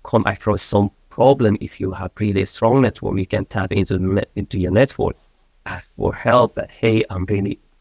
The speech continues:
and desperately need help on this issue, and I know that you're expert in this area. Can you give me help?" It, it really make your life easier. Like, only knowing you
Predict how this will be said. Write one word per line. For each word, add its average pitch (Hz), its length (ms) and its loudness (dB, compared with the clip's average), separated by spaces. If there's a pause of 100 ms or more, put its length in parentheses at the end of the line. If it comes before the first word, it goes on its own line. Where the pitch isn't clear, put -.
(160)
and 95 200 -2
desperately 107 560 0
need 101 280 0
help 98 380 -2
on 95 300 -4
this 117 180 0
issue, 104 240 2
and 95 140 0
I 90 80 -4
know 95 260 -2
that - 200 -8
you're 98 180 -2
expert - 520 2
in 101 160 0
this 95 200 -4
area. 95 320 -2 (340)
Can 101 200 0 (100)
you 95 60 2
give 95 100 2
me 87 140 0
help?" 123 560 2
It, - 180 -4 (460)
it 107 260 -2
really 143 240 4
make 117 240 0
your 107 120 0
life 95 280 -4 (280)
easier. 117 520 -2 (640)
Like, 101 140 -2 (180)
only 139 300 2
knowing 127 400 2
you 104 180 -2